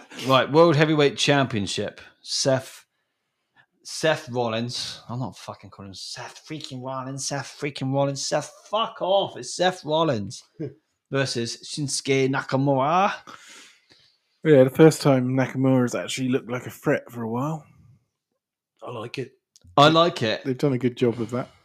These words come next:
Speaker 2: I just can't, I don't know. I just can't see W W E putting the championship
Speaker 3: No.
Speaker 2: belt on him.
Speaker 1: Do you know what they've finally done?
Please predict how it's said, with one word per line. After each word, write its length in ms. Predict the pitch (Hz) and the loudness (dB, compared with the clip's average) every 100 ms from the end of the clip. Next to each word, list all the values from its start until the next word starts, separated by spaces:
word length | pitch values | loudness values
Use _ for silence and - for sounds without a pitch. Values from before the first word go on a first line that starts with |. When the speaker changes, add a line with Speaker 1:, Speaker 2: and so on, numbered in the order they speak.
| _ _ _ - | _ _ _ -10
Speaker 2:
I 80 | |
just 260 | 190 - - | -6 -6 -6
can't, 440 | - 220 214 202 - - | -6 0 0 -2 -6 -8
I 120 | 160 | -4
don't 160 | 190 | -2
know. 280 | 180 113 104 - _ _ _ - | -2 -2 -4 -10 _ _ _ -4
I 80 | 160 | 2
just 160 | 180 | 2
can't 220 | 185 147 | 4 2
see 180 | 120 127 | 2 -4
W 260 | 113 123 117 | -2 -2 -2
W 220 | 110 113 | -2 -4
E 20 | |
putting 260 | - 123 110 | -4 -4 -4
the 120 | 104 - _ | -8 -12 _
championship 480 | - 139 151 110 113 | 0 2 2 0 -4
Speaker 3:
No. 40 | 117 | -2
Speaker 2:
belt 160 | 98 | 0
on 80 | 98 | 0
him. 180 | 95 87 _ - | 0 -4 _ 4
Speaker 1:
Do 80 | |
you 20 | 208 | 6
know 40 | |
what 80 | 190 | 6
they've 120 | 190 | 4
finally 420 | - 196 185 175 | 4 2 4 2
done? 400 | 175 214 110 92 | 4 4 2 -4